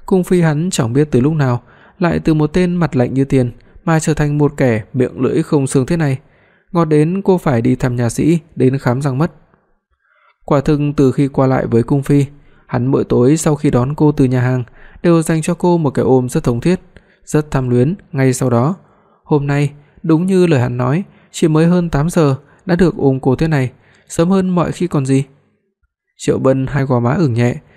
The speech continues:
dưới ánh đèn vàng của đường phố, sắc diện này của cô lại càng thêm nổi bật, hệt như một viên ngọc bừng sáng giữa màn đêm mờ nhạt.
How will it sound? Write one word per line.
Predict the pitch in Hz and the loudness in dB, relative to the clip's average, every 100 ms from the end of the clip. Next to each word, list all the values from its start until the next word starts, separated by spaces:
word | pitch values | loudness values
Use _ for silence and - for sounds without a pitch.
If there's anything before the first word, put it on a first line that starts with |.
| _ | _
dưới | - 170 | -4 -2
ánh | 160 196 | 0 0
đèn | 170 147 | -2 0
vàng | 139 135 | -2 -2
của | 135 | 0
đường | 120 117 | 2 0
phố, | 127 123 180 - _ _ | 0 0 0 -4 _ _
sắc | - 180 | -6 -4
diện | - 139 | -2 -2
này | 127 | -2
của | 120 117 | -2 -4
cô | - 135 135 - _ | 0 0 0 -6 _
lại | 139 127 - | -4 -4 -4
càng | 127 120 | -4 -2
thêm | 113 139 | -2 0
nổi | 120 | 0
bật, | 110 120 - - _ _ | 2 -2 -4 -20 _ _
hệt | 170 170 | -2 0
như | |
một | 185 175 147 | 0 0 0
viên | 170 175 | -2 -2
ngọc | 165 131 | -2 -4
bừng | 135 131 120 | -2 0 0
sáng | 113 123 139 | -2 -2 -2
giữa | 151 165 | -2 0
màn | 175 127 | 0 0
đêm | 127 127 | 0 0
mờ | 120 | -2
nhạt. | 113 117 | -2 -4